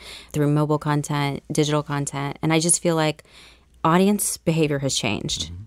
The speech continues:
Speaker 1: and production companies need to change.
Speaker 2: Mm-hmm.
Speaker 1: So <laughs> we have a big focus on T V and short form content that's gonna be,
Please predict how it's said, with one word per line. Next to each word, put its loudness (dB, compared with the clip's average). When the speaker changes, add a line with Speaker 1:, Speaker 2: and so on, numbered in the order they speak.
Speaker 1:
and -2
production -2
companies -6
need 0
to -6
change. -4
Speaker 2:
Mm-hmm. -6
Speaker 1:
So 6
<laughs> -14
we 6
have 6
a 4
big 2
focus -2
on 0
T -2
V -4
and 4
short 0
form -4
content -10
that's -4
gonna -2
be, -4